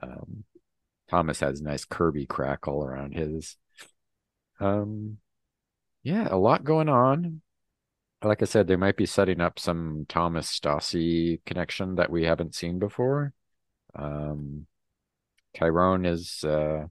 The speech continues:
sort of set up as, like, more powerful than he seems, which seems a little, uh, do-,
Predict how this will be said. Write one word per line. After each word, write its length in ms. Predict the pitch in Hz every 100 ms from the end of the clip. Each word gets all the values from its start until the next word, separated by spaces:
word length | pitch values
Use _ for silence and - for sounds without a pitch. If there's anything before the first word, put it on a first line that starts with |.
| - _ _ _ _ _ _ _ _ _
sort 180 | 90
of 100 | 85
set 320 | - - 85 80
up 180 | 82 -
as, 380 | 78 76 - 76
like, 160 | 71 -
more 220 | 82 78
powerful 720 | - 78 78 101 - 120 117
than 120 | 117
he 140 | 113
seems, 480 | 113 - 117 123 117
which 180 | - -
seems 220 | 73 67
a 60 | 69
little, 440 | 69 67 67 71
uh, 200 | 67 64 65
do-, 240 | 71 67